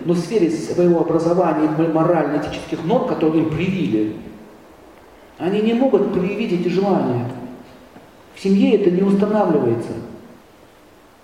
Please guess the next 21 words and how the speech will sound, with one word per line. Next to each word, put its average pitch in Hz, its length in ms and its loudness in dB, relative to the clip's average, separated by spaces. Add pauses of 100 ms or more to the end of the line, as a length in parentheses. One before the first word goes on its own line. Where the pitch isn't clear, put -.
(140)
А 175 80 0
и 202 80 2
начинается 247 500 0
поиск. 202 460 0 (1500)
Давит 262 420 0
ты 226 100 -2
изнутри, 190 680 0
понимаете? 240 460 -2
Поиск, 202 380 4
поиск. 214 300 2
И 208 60 0
куда 214 220 4
этот 269 240 -2
поиск 277 260 0
может 214 220 0
привести? 170 480 0 (960)
Как 185 180 0
вы 196 60 4
думаете? 135 420 0 (680)
Поняли, 185 300 2
да? - 440 -2